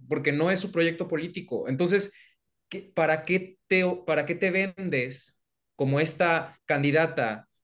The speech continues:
amiga de esta comunidad? No vas a ser, no lo puedes ser políticamente. O sea, es que ni siquiera es algo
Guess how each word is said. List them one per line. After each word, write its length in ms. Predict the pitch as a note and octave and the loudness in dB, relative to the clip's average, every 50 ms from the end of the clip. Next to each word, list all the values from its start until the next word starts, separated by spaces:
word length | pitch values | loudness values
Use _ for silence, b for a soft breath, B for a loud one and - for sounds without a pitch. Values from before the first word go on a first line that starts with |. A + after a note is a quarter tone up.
| _ _ - | _ _ -6
amiga 480 | B2+ C3 C3 D3 D#3+ F3+ E3+ E3+ D#3+ | -4 -2 0 0 2 2 2 4 4
de 140 | D#3 D#3 D#3 | 4 6 4
esta 220 | E3 D#3+ E3 E3 E3 | 4 4 0 -4 -2
comunidad? 420 | D3 C#3 C#3 D3 D#3+ D#3 D#3 - | -2 -2 0 2 2 2 2 0
No 280 | C#3 C#3+ D3+ E3 F3 F3+ | -4 -4 -4 -4 -2 -2
vas 320 | F3+ F#3 F#3 F#3 F#3 - | -2 -2 -2 -2 -4 -6
a 60 | F3 | -6
ser, 240 | - - - F3 E3 | -6 -4 -4 -4 -4
no 180 | - D#3 D3+ E3+ | -4 -2 0 2
lo 160 | F#3 F#3+ F#3+ | 2 0 0
puedes 400 | - E3 F3+ A3 A#3+ G#3+ D3 - | 0 0 2 2 2 2 0 0
ser 220 | - D3 C3 A#2+ - | 0 -2 -2 -2 -2
políticamente. 760 | B2+ B2 A#2+ A#2 C3 C3 B2+ A#2 A#2 A#2 A2+ A2 G#2+ A2 G2+ | -4 -6 -6 -6 -8 -6 -4 -4 -2 -4 -4 -4 -6 -4 -4
O 80 | A2 A#2+ | -2 0
sea, 180 | - D#3 D3+ | 2 4 4
es 120 | D#3+ D#3+ D#3+ | 4 2 2
que 100 | - G#3 | 0 0
ni 80 | G#3 | -2
siquiera 420 | G3+ - D3+ C#3 - D3+ E3 F#3 F#3 | -2 -4 -8 -6 -2 0 2 2 2
es 140 | F#3 F#3 F#3 | 2 2 0
algo 400 | F3+ F3+ F3+ F#3 F#3+ F#3+ B | 0 0 0 0 -2 -4 B